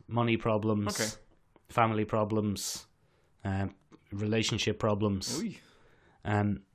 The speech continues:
Speaker 1: because, like anything, it, it can go from a hobby that provides a bit of fun and enjoyment. What, what I like about it, Ben, oh no, it can go from being a,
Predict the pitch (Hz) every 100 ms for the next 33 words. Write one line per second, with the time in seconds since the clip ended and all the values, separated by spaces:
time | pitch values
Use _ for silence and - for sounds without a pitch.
0 | _ - 113 123 113 - - - 131 117
1 | 120 160 127 104 104 110 107 117 113 117
2 | 117 - 113 107 107 107 110 117 113 104
3 | 98 110 107 107 104 101 101 - 110 104
4 | 101 113 113 107 - - - 170 - 180
5 | 185 247 240 151 135 117 117 110 104 -
6 | 117 107 101 - _ _ - 120 - 120
7 | 151 139 185 151 135 131